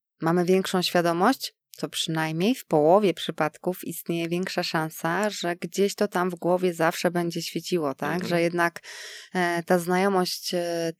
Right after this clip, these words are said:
Speaker 1: tabel kalorycznych, już nie mówię taka, wiesz, na, na odczyt zawsze tu i teraz, ale przynajmniej taki, na takim podstawowym tym jest, no, bardzo, bardzo pomocna.
Speaker 2: Tak, zgadzam się z tym.
Speaker 1: Także,
Speaker 2: Zgadzam
Speaker 1: no.
Speaker 2: się z tym całkowicie. My też nie jesteśmy
Speaker 1: Chociaż
Speaker 2: zwolen-
Speaker 1: wiesz co?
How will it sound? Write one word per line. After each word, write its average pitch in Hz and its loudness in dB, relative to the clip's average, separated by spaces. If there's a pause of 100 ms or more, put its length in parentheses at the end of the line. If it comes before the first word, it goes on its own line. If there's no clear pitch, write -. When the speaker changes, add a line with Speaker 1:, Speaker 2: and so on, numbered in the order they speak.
Speaker 1:
tabel 165 0
kalorycznych, 156 -4
już 175 -4
nie 180 2
mówię 170 0
taka, 160 -4
wiesz, 160 -4
na, 156 0 (100)
na 175 4
odczyt 165 0
zawsze 165 2
tu 165 -4
i 165 -2
teraz, 160 2 (360)
ale 294 2
przynajmniej 254 0
taki, 220 -2
na 220 2
takim 220 -2
podstawowym 214 2
tym 196 0
jest, 185 -4 (360)
no, 202 0 (260)
bardzo, 185 2
bardzo 165 0
pomocna. 143 -6 (340)
Speaker 2:
Tak, - -16 (200)
zgadzam 90 -4
się - -
z - -8
tym. 175 -2
Speaker 1:
Także, 175 0 (260)
Speaker 2:
Zgadzam 208 0
Speaker 1:
no. 208 -4
Speaker 2:
się 208 -4
z - -10
tym 98 -10
całkowicie. 90 -8 (300)
My 104 -10
też - -4
nie 110 -2
jesteśmy 113 -4
Speaker 1:
Chociaż 220 2
Speaker 2:
zwolen- 208 -4
Speaker 1:
wiesz 214 -2
co? 254 0